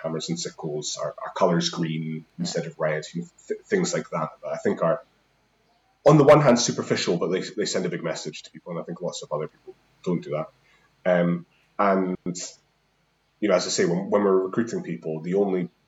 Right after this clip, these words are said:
Speaker 1: prerequisite is that you want to improve
Speaker 2: Mm.
Speaker 1: your lot as a tenant and, and, and other people's lots as tenants. Um,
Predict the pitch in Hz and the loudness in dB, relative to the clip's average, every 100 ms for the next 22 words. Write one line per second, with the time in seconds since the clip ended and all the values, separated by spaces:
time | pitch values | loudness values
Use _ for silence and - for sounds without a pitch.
0 | _ _ _ - 92 - - 90 73 80 | _ _ _ -2 -2 -2 -4 -4 -4 -4
1 | 85 76 82 - _ _ _ _ _ _ | -8 -10 -14 -18 _ _ _ _ _ _
2 | _ 90 85 - 85 90 87 - - _ | _ -2 -2 -2 -2 -2 -2 -6 -20 _
3 | _ 95 90 92 87 76 80 85 92 85 | _ -18 -6 0 4 2 2 -2 0 0
4 | - - 80 71 78 78 76 78 80 78 | -4 -10 -12 -10 -10 -12 -10 -8 -8 -10
5 | - - 73 - - - - _ - 85 | -20 -20 -14 -12 -10 -12 -18 _ -18 -12
6 | 76 65 - - - - _ _ _ 82 | -10 -10 -10 -10 -10 -16 _ _ _ -6
7 | 80 82 | -4 -6